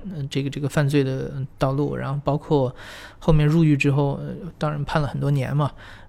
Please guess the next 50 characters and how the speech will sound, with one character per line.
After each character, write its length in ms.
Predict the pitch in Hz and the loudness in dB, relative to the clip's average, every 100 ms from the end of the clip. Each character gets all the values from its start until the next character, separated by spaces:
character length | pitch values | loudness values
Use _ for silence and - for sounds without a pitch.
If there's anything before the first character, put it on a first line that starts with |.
| - | -6
然 120 | 135 | -2
后 160 | 139 139 | -2 -4
她 220 | - 151 | 0 2
可 200 | 151 - | 2 -2
能 420 | 127 123 139 143 - - - | -4 -2 -2 -2 -4 -10 -6
每 140 | 135 131 | -4 2
隔 120 | 147 | 4
多 140 | 156 | 6
长 120 | 151 156 | 6 4
时 120 | 147 | 2
间 180 | 143 143 | 2 0
才 140 | - | -2
能 160 | 135 147 | -2 -2
看 220 | - 160 | 2 2
到 100 | 139 | 2
父 160 | - | 0
母 120 | 143 131 | -2 -2
一 120 | 127 | -8
次， 280 | - - 143 | -6 -4 -4
每 220 | 135 135 | -2 0
一 40 | |
次 160 | 143 180 | 2 2
看 160 | - 160 | 4 4
到 80 | |
父 160 | 156 160 | 2 0
母 140 | 143 | -2
都 220 | 127 139 143 | 0 0 2
感 140 | 127 | 0
觉 140 | 127 | -2
他 140 | 127 135 | -2 0
们 180 | 135 135 | 0 2
老 200 | 123 - | 0 0
了 120 | 131 | -2
很 180 | 135 135 | -2 -2
多， 340 | 151 139 143 - - | -4 -4 -6 -10 -4
脸 200 | 139 127 | -2 0
上 100 | 131 | 0
开 160 | 139 139 | 2 2
始 160 | 139 | 2
长 220 | 139 127 | 2 0
老 100 | 135 | 0
年 180 | 135 120 | -2 -2
斑。 300 | 135 135 147 - - - - - - - - - | 0 0 -2 -4 -14 -16 -18 -20 -20 -20 -20 -16
她 140 | - 165 | 2 4
甚 200 | - 165 | 6 4
至 80 | 156 | 4
怀 180 | 135 | 2
疑， 440 | 139 131 131 135 147 - - - | 0 0 -2 -4 -6 -12 -18 -10
就 140 | - | -4
是 340 | 139 135 131 | -4 -4 -6